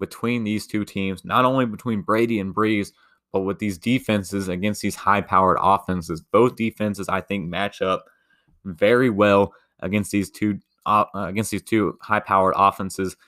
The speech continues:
and this is gonna be a great game. It's gonna be a lot of back and forth, potentially a lot of turnovers on both sides,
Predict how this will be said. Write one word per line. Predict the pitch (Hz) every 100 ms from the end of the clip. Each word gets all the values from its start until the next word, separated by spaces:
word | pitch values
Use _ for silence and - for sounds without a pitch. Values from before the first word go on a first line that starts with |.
| _ _
and | -
this | 110 143
is |
gonna | 143 139
be | 113 110
a |
great | 90 107 107 95
game. | 98 92 78 _ _ _
It's | -
gonna | 135
be | 120
a |
lot | 98 104 113
of | 92
back | 101 -
and | 87
forth, | - 131 131 - - _ _
potentially | _ 120 117 107
a | 101
lot | 98 92
of | 90
turnovers | 123 127 123 113 117
on | 101
both | 92 98 98
sides, | - 101 104 104